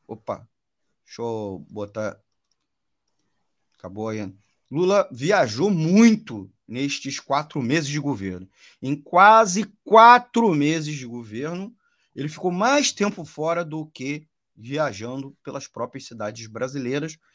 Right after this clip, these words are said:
como eu disse antes, algo que ele também prometeu fazer. O presidente de-, dedicou dezoito dias a visitar Argentina, Uruguai, Estados Unidos, China,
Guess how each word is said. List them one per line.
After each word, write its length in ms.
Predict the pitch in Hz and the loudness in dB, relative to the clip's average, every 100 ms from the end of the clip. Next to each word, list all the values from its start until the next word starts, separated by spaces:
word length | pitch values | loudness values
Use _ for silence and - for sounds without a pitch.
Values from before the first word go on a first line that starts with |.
| _ - | _ -10
como 180 | 117 | -6
eu 60 | 131 | -4
disse 260 | 110 113 156 | -4 -4 0
antes, 240 | 151 151 - | -2 -2 0
algo 260 | 147 147 | 2 2
que 140 | 143 143 | -2 -4
ele 160 | 139 | -4
também 640 | 143 175 170 110 117 143 139 _ | -4 -2 -2 -2 -4 -4 -8 _
prometeu 380 | - 131 120 120 | -10 -6 -6 -8
fazer. 360 | - 143 76 69 _ _ _ - - - | -6 -8 -8 -16 _ _ _ -20 -20 -10
O 100 | 131 | 2
presidente 480 | 185 202 185 226 202 | 4 6 4 4 2
de-, 240 | 185 190 | -2 -6
dedicou 720 | 143 160 226 175 - 147 151 | 0 4 4 0 -6 -4 -4
dezoito 800 | 123 190 120 107 156 220 214 208 | -2 -2 -2 -2 2 2 0 -4
dias 580 | 131 98 113 147 147 120 | -4 -4 -4 -2 -2 -2
a 80 | 127 | -4
visitar 680 | 113 120 113 98 117 117 - - - - | -6 -10 -12 -6 -2 -2 -2 -8 -8 -12
Argentina, 560 | 110 120 131 117 208 180 | -8 -4 -4 -2 0 -2
Uruguai, 380 | 123 101 165 151 | -4 2 2 2
Estados 300 | - 127 107 | -4 -6 -4
Unidos, 340 | 147 147 117 | -6 -6 -8
China, 480 | - 156 165 156 | -8 -6 -4 -6